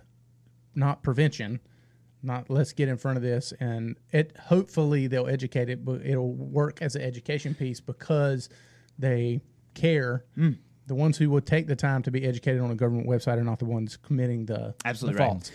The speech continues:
Speaker 2: The
Speaker 1: So you have to blast the consequences. This is a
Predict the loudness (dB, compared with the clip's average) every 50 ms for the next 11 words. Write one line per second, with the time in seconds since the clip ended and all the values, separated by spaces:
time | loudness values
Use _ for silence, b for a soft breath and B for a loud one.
0 | -10 -2 0 0 0 0 -2 -4 -2 0 2 2 2 2 2 2 0 0 0 0
1 | 2 2 0 0 -2 -4 -8 -10 -10 _ -4 0 0 0 0 -2 -4 -4 -4 -4
2 | -4 -4 -4 -2 -2 -2 -2 0 2 4 4 4 4 2